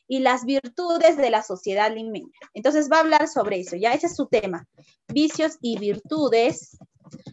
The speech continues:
de la sociedad limeña. Pero aquí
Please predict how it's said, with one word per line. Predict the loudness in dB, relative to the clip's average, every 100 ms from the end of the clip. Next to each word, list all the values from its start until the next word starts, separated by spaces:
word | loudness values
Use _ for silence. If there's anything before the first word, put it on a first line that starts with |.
| -20
de | -4 0 0
la | 0 0 -2
sociedad | -6 -12 -12 -8 -6 0 0 0 -4 _ _ _
limeña. | -18 -12 -8 -8 -8 -10 -12 _ -20 -20 -20 -4
Pero | 0 4 4 4 4
aquí | 2 2